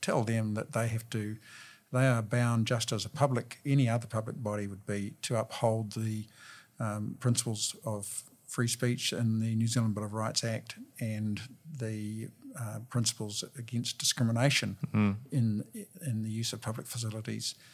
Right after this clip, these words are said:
Speaker 1: on the basis of political opinion."
Speaker 2: All right. So secondly then, um, go-, going into our actual application to the,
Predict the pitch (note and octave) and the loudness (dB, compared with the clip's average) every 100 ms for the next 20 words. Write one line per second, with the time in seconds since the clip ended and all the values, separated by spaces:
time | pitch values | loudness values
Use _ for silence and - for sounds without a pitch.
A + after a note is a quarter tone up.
0 | - - A#2 G#2 G2+ G2+ G#2 A#2+ A2+ A2 | -20 -6 -2 -2 0 0 0 -2 -4 -4
1 | A2+ A2 G#2 - A2 G#2+ - _ - A2+ | -4 -2 -4 -4 -4 -4 -10 _ 0 4
2 | A2+ G2+ - - - - - _ _ _ | 4 2 -6 -20 -20 -20 -20 _ _ _
3 | _ _ _ _ _ _ _ _ _ _ | _ _ _ _ _ _ _ _ _ _
4 | _ _ - C3 D#3 D3 C#3+ A2 G2 G2 | _ _ 4 8 12 12 10 8 8 8
5 | F#2+ F#2+ - G2+ G2 F#2+ - G#2+ A#2+ A#2+ | 8 4 4 6 6 4 0 8 10 10
6 | A#2 A2+ A2 G#2+ G2 G2+ G2+ G2+ - F#2+ | 8 8 8 6 4 6 6 6 6 6
7 | F#2+ F#2+ G2 G2 G2 F#2 F2 F2 F2+ | 6 4 4 6 6 4 2 0 0